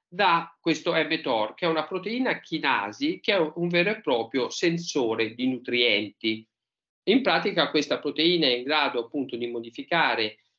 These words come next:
l'attività di questi trasportatori, è un, controlla l'accrescimento cellulare, la proliferazione cellulare e il metabolismo, quindi alla fine del feto stesso.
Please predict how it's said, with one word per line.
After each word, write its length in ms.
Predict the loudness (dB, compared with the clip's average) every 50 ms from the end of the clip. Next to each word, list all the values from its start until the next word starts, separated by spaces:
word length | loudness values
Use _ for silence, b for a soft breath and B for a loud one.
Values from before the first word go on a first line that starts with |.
| _
l'attività 680 | _ -2 -2 -2 -4 -6 -14 -16 _ _ -4 -2 -2 -2 -2
di 120 | -4 -4 -2
questi 280 | -2 -2 -2 -4 -8
trasportatori, 1000 | -10 -10 -10 -10 -8 -6 -6 -4 -2 -2 0 0 2 2 4 4 2 0 -2 -2
è 200 | 0 0 0 0 0
un, 220 | 0 0 0 -2 -4 -10 _ _ -18 -18 -10 -4
controlla 640 | -2 -2 -2 -2 -2 0 0 2 2 2 2 2
l'accrescimento 1160 | 0 0 -2 -4 -6 -10 -10 -6 -4 -2 0 2 2 2 2 0 -4 -6 -4 -4 -4 -6 -10 _ _ _ _ -4
cellulare, 640 | 0 2 2 4 6 6 6 4 4 2 2 2 0
la 160 | 0 -2 -2
proliferazione 720 | 0 0 2 2 2 0 -2 -4 -6 -4 -4 -4 -4 -4
cellulare 520 | -4 -4 -4 -4 -4 -2 -2 -2 -2 0 2
e 100 | 2 2
il 120 | 2 0
metabolismo, 720 | -2 -4 -4 -2 -2 0 0 0 0 0 -2 -6 -10 -10 -8
quindi 200 | -6 -6 -4 -4
alla 180 | -2 -4 -4 -4
fine 260 | -6 -6 -6 -6 -6
del 140 | -6 -8 -8 -10
feto 200 | -12 -12 -12 -12
stesso. 520 | -12 -10 -8 -8 -8 -8 -10 -14 -16 -20